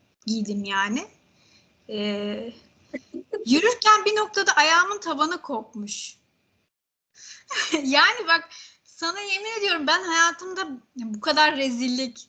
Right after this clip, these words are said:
<laughs> bu kadar şey, yani lanet ettiğim bir, yani dedim, "Lanet olsun doğanıza ya,"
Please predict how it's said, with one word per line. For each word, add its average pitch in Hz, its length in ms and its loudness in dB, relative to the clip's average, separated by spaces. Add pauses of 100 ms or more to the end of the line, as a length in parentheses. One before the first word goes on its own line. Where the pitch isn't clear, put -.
(120)
<laughs> 262 100 -10 (100)
bu 269 260 -6 (100)
kadar 285 320 0 (720)
şey, - 460 -2 (300)
yani 277 500 -2
lanet 269 440 -2
ettiğim 349 520 -6
bir, 311 160 -4
yani 277 420 -4
dedim, 302 320 -2
"Lanet 294 360 4
olsun 403 380 -2
doğanıza 262 500 4
ya," 247 200 4